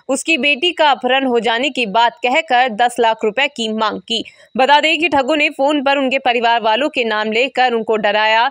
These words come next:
जिसके बाद डरे सहमे पिता ने पाँच हजार की रकम बताए गए खाते में डाल दी। लेकिन जब बेटी से फोन पर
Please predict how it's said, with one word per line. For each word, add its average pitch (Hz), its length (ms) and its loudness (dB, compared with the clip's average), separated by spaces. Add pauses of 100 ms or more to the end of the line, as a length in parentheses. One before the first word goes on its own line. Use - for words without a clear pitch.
(260)
जिसके 277 280 -2
बाद 277 240 2
डरे 269 280 0
सहमे 262 340 -2
पिता 269 340 -2
ने 254 180 -2 (120)
पाँच 285 320 0
हजार 240 300 0
की 269 160 -6
रकम 220 340 -2
बताए 214 360 0
गए 208 260 0
खाते 226 320 -2
में 214 180 -4
डाल 190 220 0
दी। 202 220 -6 (280)
लेकिन 247 240 0
जब 302 160 0
बेटी 285 400 0
से 320 140 -2
फोन 302 300 0
पर 269 180 0